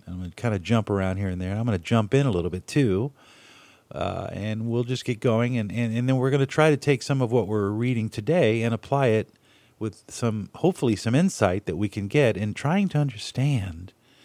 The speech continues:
what is happening in our world and why it's happening. So here's what the revelators share with us. Now, always put this into context. Uh,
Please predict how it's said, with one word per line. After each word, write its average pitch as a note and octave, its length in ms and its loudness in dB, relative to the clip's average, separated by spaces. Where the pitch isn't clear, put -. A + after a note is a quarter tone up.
what D3 260 0
is E3+ 140 0
happening G#2+ 560 -4
in G#2+ 80 -4
our G#2+ 120 -4
world A#2 340 -4
and A#2 180 2
why D#3+ 240 0
it's F#2 180 -10
happening. D#2 420 -12
So - 160 -6
here's D3+ 300 -2
what D3+ 160 -2
the A2+ 180 0
revelators C3 680 4
share B2 400 0
with E2+ 180 -2
us. - 440 -14
Now, G#2 160 -2
always F3+ 300 4
put - 200 0
this C#3 180 -2
into A#2+ 160 2
context. G#2+ 600 0
Uh, F#2 180 -6